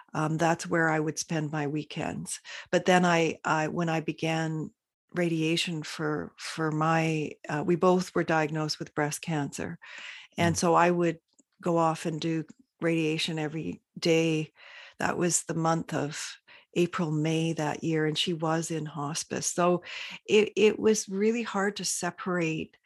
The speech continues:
Speaker 1: my own terror, my own fears, and what she was going through.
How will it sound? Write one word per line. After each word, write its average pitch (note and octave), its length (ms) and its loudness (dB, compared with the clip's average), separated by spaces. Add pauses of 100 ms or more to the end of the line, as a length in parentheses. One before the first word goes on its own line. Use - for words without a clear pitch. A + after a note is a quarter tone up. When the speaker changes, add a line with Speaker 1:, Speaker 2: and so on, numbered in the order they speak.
(380)
Speaker 1:
my F3+ 220 6
own F3 540 2
terror, F#3+ 640 0
my D#3+ 200 -6
own E3+ 220 -2
fears, F3 840 -2
and E3 520 -2
what E3+ 260 -4
she F#3+ 180 2
was G3 180 0
going D3+ 340 -6
through. - 480 -6